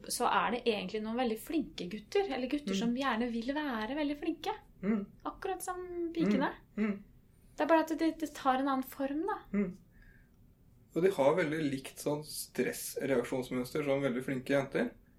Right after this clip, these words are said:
Speaker 2: De blir veldig stressa, de er veldig stressa, og veldig mange av de har også, men det kommer, tør de jo nesten aldri innrømme, veldig mange av de har for eksempel en vurderingsangst,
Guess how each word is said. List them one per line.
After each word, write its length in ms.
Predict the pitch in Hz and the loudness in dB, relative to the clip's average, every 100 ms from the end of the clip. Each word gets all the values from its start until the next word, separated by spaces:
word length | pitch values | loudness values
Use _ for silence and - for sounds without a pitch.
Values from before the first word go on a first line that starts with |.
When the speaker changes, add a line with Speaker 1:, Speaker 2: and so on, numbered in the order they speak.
| - - - - | -20 -20 -20 -6
Speaker 2:
De 80 | 156 | -4
blir 280 | 131 127 170 | 0 0 2
veldig 320 | 175 120 139 | 0 0 -2
stressa, 300 | 143 147 - | -2 -2 -2
de 80 | 165 | -2
er 220 | 135 117 151 | 0 0 2
veldig 200 | 143 139 | 0 -2
stressa, 380 | 160 147 - 180 | -4 -4 -2 0
og 340 | 175 151 156 160 - - - - - - - - - - - - - | 2 0 -2 -8 -18 -20 -20 -20 -20 -20 -20 -20 -20 -20 -20 -20 -2
veldig 200 | 160 147 | 0 4
mange 160 | 180 139 | 4 4
av 60 | |
de 60 | 147 | 2
har 320 | - 117 123 135 | 0 0 0 0
også, 360 | - - 143 156 | -4 -2 0 0
men 120 | 135 | 0
det 140 | 147 - | 0 0
kommer, 220 | 143 123 - | -2 -2 -2
tør 140 | 123 | 0
de 80 | 120 | 2
jo 40 | 135 | 0
nesten 180 | 123 - | -4 -2
aldri 300 | 156 107 110 | -2 -2 -4
innrømme, 220 | 113 156 | -4 -2
veldig 140 | 175 139 | 0 0
mange 160 | - 139 | 0 0
av 60 | |
de 40 | 127 | 0
har 80 | 120 | 0
for 80 | 131 | -2
eksempel 200 | - 254 | -2 -2
en 80 | 127 | -2
vurderingsangst, 720 | - - - 202 285 - - | -2 -2 -2 -2 -2 -6 -16